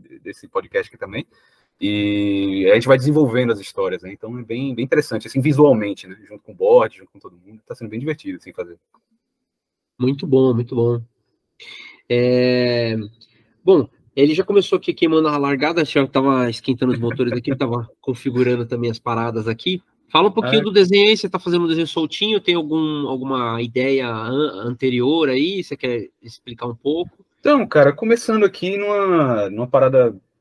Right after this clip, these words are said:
Speaker 1: mais estilizada, brincando ali um pouquinho com, tipo, o Frankenstein Elvis Presley, assim, fazer uma coisa dele, <laughs> dele,
Speaker 2: Da hora
Speaker 1: o
Speaker 2: demais.
Speaker 1: revival do Frankenstein ali. Comecei alguma coisa ali que fica mais fácil até de conversar ali, sem projetar a ideia, né? A gente,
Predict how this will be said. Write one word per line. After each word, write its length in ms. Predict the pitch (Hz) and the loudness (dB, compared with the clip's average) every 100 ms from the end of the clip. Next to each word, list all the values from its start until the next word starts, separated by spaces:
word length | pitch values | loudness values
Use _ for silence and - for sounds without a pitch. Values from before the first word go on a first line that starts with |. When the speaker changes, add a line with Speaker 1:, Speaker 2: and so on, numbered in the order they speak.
| _ | _
Speaker 1:
mais 160 | 117 117 | -6 -6
estilizada, 580 | 123 127 104 104 151 123 | -6 -8 -2 2 2 0
brincando 480 | 110 107 - 110 101 | -4 -8 -8 -6 -6
ali 80 | |
um 60 | 101 | -8
pouquinho 340 | 101 - 113 | -12 -10 -8
com, 500 | 120 143 135 117 101 87 | -4 -2 0 -2 -4 -8
tipo, 200 | - 117 110 98 92 87 98 | -6 -4 -2 -2 -6 -8 -6
o 40 | |
Frankenstein 840 | - 143 143 - - 135 151 147 139 | 0 0 2 0 2 4 6 6 4
Elvis 240 | 131 135 | 4 0
Presley, 500 | - 113 117 101 95 | 0 4 4 2 -4
assim, 300 | 92 - 98 | -6 -10 -12
fazer 220 | - 90 | -10 -10
uma 200 | 95 92 | -4 -2
coisa 240 | 92 95 95 | -2 -4 -6
dele, 240 | 98 117 | -4 -6
<laughs> 760 | - - 160 - - - - - | -8 -4 -4 -4 -8 -10 -12 -4
dele, 180 | 120 120 | 0 2
Speaker 2:
Da 140 | 110 | 2
hora 180 | 113 123 | 2 2
Speaker 1:
o 40 | |
Speaker 2:
demais. 300 | 101 - 101 | 0 -4 -2
Speaker 1:
revival 440 | 123 117 120 120 120 | -2 0 2 2 0
do 80 | 117 | -6
Frankenstein 540 | 117 - - 110 107 | -8 -10 -8 -6 -4
ali. 260 | 95 98 110 | -6 -8 -12
Comecei 320 | 208 - 170 | -14 2 2
alguma 180 | 156 143 | 2 2
coisa 280 | 147 131 | 4 6
ali 100 | 135 | 4
que 80 | - | 0
fica 160 | - 185 | 2 4
mais 160 | 180 | 4
fácil 200 | 170 156 | 4 4
até 120 | 156 170 | 2 0
de 80 | |
conversar 500 | 185 190 175 - 143 | 0 2 2 4 2
ali, 160 | 127 127 | 2 2
sem 240 | - 160 | -2 -6
projetar 560 | 156 - 147 143 135 127 | -8 -2 -2 0 -2 -2
a 60 | 117 | -2
ideia, 360 | 110 131 156 | 0 2 2
né? 120 | 113 | -2
A 80 | 120 | -10
gente, 360 | 107 110 110 | -12 -16 -18